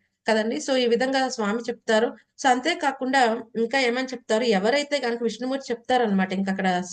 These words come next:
ఆ, కృష్ణ భగవానుడు అర్జునుడితో చెప్తున్నారు, ఎవరైతే ఈ యొక్క కృష్ణ కథని ఈ పగలు రాత్రి ఎవరైతే వింటారో, ఎవరైతే శ్రవణం చేస్తున్నారో కదండి,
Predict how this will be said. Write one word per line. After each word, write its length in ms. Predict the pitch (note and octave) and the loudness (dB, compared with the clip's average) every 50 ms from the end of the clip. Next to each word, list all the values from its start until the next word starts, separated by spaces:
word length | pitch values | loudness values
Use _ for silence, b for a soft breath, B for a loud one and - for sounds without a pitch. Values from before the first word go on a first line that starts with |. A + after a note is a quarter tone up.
| - - - | -14 -10 -6
ఆ, 40 | G3 F#3+ F#3+ F#3+ F#3+ G3 F#3 F3+ F#3+ F#3+ - | -2 0 0 0 0 -2 -2 -4 -6 -6 -6
కృష్ణ 240 | A3+ G#3+ - C#4 C#4 | -6 -4 0 0 2
భగవానుడు 400 | C4 B3+ A#3 A#3+ A#3+ B3 B3 A3 | 4 4 4 4 4 4 4 4
అర్జునుడితో 360 | G3+ G3 A3+ C4 B3 C4+ C4 | 2 2 0 0 -2 -2 -4
చెప్తున్నారు, 560 | - A3+ G3 G3 - A3+ G#3+ G#3 G3 F3+ G3 B B B B B B - | -4 -4 -6 -2 -2 -2 0 0 -2 -2 -4 B B B B B B -2
ఎవరైతే 600 | G#3+ G#3 G#3+ C4 C4+ D4+ D4+ D4 D4 - D4 D4 | 0 0 2 2 4 4 2 2 0 -2 -4 -2
ఈ 40 | C#4 | -2
యొక్క 200 | C#4 C#4 C#4 A#3 | -4 -6 -8 -8
కృష్ణ 420 | - - B3 C4 - - C4+ C#4+ | -2 -2 0 0 0 0 0 -2
కథని 720 | C#4+ - A3+ G#3 G#3+ A#3+ B3+ C4 A#3+ G#3 A3 B3 - - _ _ _ _ _ _ - - | 0 0 -2 0 0 0 0 2 0 0 0 -2 -6 -10 _ _ _ _ _ _ -6 -2
ఈ 580 | A3+ A3+ A3+ A3+ A3+ A3+ A3 A3 A3 A3 - - - - | 0 2 4 4 4 4 4 2 0 -2 -4 -8 -2 0
పగలు 400 | G#3+ G3+ G3+ A#3+ B3+ D4 E4 E4+ | 2 4 6 4 4 4 4 2
రాత్రి 640 | E4 D4+ B3+ A#3+ - - A3+ A#3+ A#3+ G3 F3+ - _ - | 2 4 2 2 4 4 4 4 4 2 2 -4 _ -4
ఎవరైతే 460 | G3+ G3 G3 A3 A#3+ A#3+ A#3 C4+ C4 | -2 0 2 2 2 0 0 -2 -4
వింటారో, 600 | G#3 G#3+ G#3 A#3 A3+ A#3+ C4 B3 G#3+ G3 G#3 A3 | -2 -2 -4 -6 -4 0 0 2 2 2 2 2
ఎవరైతే 340 | A3 F#3+ F#3+ G3+ A3+ A3+ C4+ | 2 2 2 0 -2 -2 -6
శ్రవణం 420 | - G#3+ G3 F#3 F3+ F#3+ A#3 C#4 C#4+ - | -6 -4 -4 -2 0 0 0 -2 0 -2
చేస్తున్నారో 800 | A#3+ A3+ A3 - G#3+ G#3 F#3+ F3+ G3+ A3+ A#3+ A3 G3 - - - _ _ _ _ - A3+ | -4 -4 -4 -6 -4 -2 0 2 4 4 4 4 4 0 -8 -18 _ _ _ _ -4 0
కదండి, 440 | G#3 G#3 G3 G#3+ B3 D#4 - - | 0 2 2 2 2 0 -2 -8